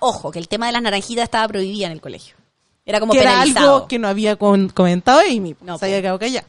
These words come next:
Speaker 1: Eh, y además, eh, pero no solo la pillaron, sino que también otra hueona envidiosa, cachó que tenía más naranjitas, eh, eh, Amy que ella.
Speaker 2: Obvio.
Speaker 1: Entonces fue y le dijo, "Profesor, la Amy tiene marjari-, le-, naranjita."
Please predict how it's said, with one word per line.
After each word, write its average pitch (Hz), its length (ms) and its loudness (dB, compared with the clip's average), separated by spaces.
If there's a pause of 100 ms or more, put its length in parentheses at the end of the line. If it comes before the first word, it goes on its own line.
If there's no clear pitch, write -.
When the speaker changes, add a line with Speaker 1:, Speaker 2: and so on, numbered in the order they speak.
(600)
Speaker 1:
Eh, 180 840 -4
y 190 120 -6
además, 208 680 0
eh, 190 440 -2
pero 185 300 -4
no 208 120 -8
solo 269 140 -6
la 285 120 0
pillaron, 226 560 -6 (420)
sino 220 180 -8
que 240 80 -10
también 214 340 -6
otra 285 220 -2
hueona 302 260 -2
envidiosa, 254 760 -4
cachó 233 260 -6
que 233 240 -8
tenía 196 280 -6
más 208 140 -2
naranjitas, 320 680 -6 (160)
eh, 208 500 -4
eh, 226 140 -2
Amy 269 180 -4
que 330 160 -4
ella. 180 360 -4
Speaker 2:
Obvio. 202 420 0
Speaker 1:
Entonces 208 320 -6
fue 240 160 -4
y - 20 -4
le 262 80 0
dijo, 262 280 -2
"Profesor, 247 680 0
la 233 220 -4
Amy 233 260 -4
tiene 226 180 -10
marjari-, 190 440 -4
le-, 190 240 -4
naranjita." 180 680 -10